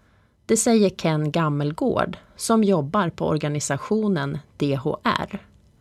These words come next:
D H R jobbar för att personer med funktionsnedsättningar ska ha samma rättigheter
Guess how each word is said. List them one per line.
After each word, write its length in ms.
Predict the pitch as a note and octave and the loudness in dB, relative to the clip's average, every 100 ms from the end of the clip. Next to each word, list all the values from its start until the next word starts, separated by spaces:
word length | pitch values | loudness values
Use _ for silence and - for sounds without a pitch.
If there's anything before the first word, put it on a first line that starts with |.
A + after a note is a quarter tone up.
| _ _ _ _ _ _ _ | _ _ _ _ _ _ _
D 200 | E3 D#3 | 2 2
H 120 | E3 E3+ | 2 -2
R 320 | C#4+ A#3+ D#3 - - _ | 0 -2 -2 -8 -12 _
jobbar 600 | D#3 E3+ D3 D#3+ G3+ D#3+ | -2 0 0 0 0 -2
för 180 | - D#3 | -2 -2
att 180 | D3 | 0
personer 560 | - D#3+ - C#4+ B3 D3+ | -2 0 0 0 0 0
med 160 | D3+ D3+ | -2 -2
funktionsnedsättningar 1400 | E3 - A#3 F3 - E3 D#3+ - D3 - E3 D3+ - - - - - | -4 -2 -2 -2 -2 -4 -4 -4 -6 -6 -8 -4 -4 -6 -20 -20 -20
ska 180 | - - | -2 2
ha 160 | A#3+ G#3 | 4 2
samma 460 | - A3+ F#3 A3+ | 4 4 4 2
rättigheter 960 | C4 A#3+ - - D#3 A3 G#3+ - C3 E3+ | 2 0 -2 -4 -2 -2 -4 -4 -4 -4